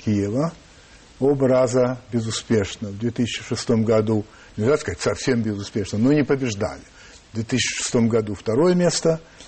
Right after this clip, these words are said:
в две тысячи восьмом году третье место.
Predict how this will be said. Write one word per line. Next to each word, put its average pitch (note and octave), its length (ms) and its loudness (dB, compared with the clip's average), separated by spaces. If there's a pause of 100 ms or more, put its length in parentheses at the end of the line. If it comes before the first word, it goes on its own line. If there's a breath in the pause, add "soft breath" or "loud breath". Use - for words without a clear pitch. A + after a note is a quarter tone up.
(140 loud breath)
в G#2 40 -12
две A2+ 100 0
тысячи A2+ 320 2
восьмом G#2 420 0
году G#2 500 2
третье D#3+ 380 2
место. E3+ 480 -2